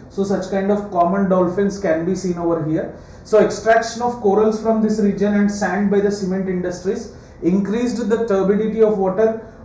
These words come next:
Oil refineries, chemical industries and mechanized fishing boats,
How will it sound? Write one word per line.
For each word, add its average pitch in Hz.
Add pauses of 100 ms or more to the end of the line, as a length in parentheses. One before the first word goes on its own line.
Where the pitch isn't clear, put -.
Oil 190
refineries, 208
chemical 196
industries 190
and 190
mechanized 180 (240)
fishing 202
boats, 202